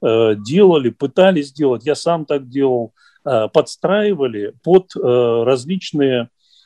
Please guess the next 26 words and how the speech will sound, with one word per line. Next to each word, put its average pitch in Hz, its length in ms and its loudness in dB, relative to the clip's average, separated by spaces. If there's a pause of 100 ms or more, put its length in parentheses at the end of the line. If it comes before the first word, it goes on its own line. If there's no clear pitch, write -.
(240)
м, 107 460 -6
под 165 160 4
различные, 139 840 4 (160)
м, 120 320 -2
э, 117 440 2
такие, 120 380 2
как, 110 220 -6
как 113 200 -6
сказать, - 440 -4
э, 107 460 2 (1080)
э, 110 300 4
специфические - 720 2
цели, 98 380 2 (160)
специфические 127 680 -2
задачи. 104 480 -4 (320)
То 127 80 2
есть, 120 160 2
например, 185 500 6
я, 165 440 2
э, 127 220 -2 (120)
э, 135 40 -2
в 123 220 0
своё 131 200 -2
время, 156 220 -2
допустим, 120 600 -8
обучал, 147 680 4